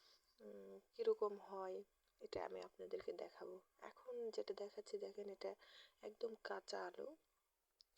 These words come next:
মাত্র এটা, আহ, শুকানোর জন্য এভাবে দেওয়া হয়েছে। এই যে দেখেন, শুকানোর পরে এরকম একটা কালার চলে আসবে।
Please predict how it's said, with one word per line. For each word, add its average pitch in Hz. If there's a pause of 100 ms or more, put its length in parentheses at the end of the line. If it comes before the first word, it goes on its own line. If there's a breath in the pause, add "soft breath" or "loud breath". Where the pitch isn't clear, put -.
(160)
মাত্র 240 (380)
এটা, 220 (840 loud breath)
আহ, 208
শুকানোর 208
জন্য 196 (760)
এভাবে 190 (120)
দেওয়া 185
হয়েছে। 185 (840 soft breath)
এই 233
যে 403
দেখেন, 370
শুকানোর 523 (100)
পরে 220 (500)
এরকম 240
একটা 196 (760)
কালার 185
চলে 180
আসবে। -